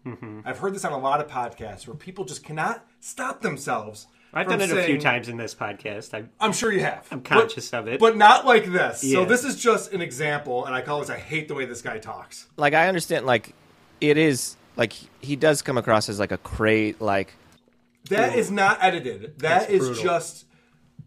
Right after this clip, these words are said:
Speaker 2: the way this person communicates, which is obnoxious,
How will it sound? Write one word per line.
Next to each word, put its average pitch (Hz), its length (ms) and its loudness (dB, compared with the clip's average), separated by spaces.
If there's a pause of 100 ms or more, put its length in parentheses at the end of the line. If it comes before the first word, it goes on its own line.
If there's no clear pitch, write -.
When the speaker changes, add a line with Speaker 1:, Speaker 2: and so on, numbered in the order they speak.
Speaker 2:
the 170 120 -4
way 180 320 2
this 208 160 -2
person 185 320 -8
communicates, 143 720 -8 (200)
which 147 120 -16
is 156 80 -10
obnoxious, 143 760 -4